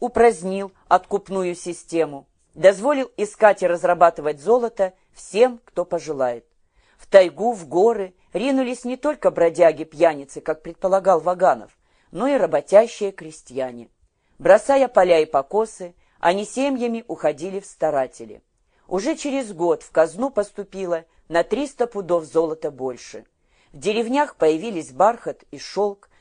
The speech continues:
крыши изб покрывались железом, но продовольствие резко вздорожало.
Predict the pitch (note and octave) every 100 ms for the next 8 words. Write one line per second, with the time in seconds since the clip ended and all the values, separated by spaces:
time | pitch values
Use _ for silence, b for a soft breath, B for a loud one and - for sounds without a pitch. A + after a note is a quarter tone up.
0 | _ - G#3 A#3+ B3 A#3+ B3 C#4 - _
1 | _ - F3 F3 D#3 G3 G#3 F#3 E3 C#3+
2 | B2 A#2 A2 A2 _ _ _ D#3+ E3 D#3
3 | C#3 C#3 G3+ C4 - G3+ G3 F#3+ _ _
4 | _ D#3 A#3 C#4 - A#3+ F#3 G3 F#3+ E3+
5 | C3+ A#2+ A2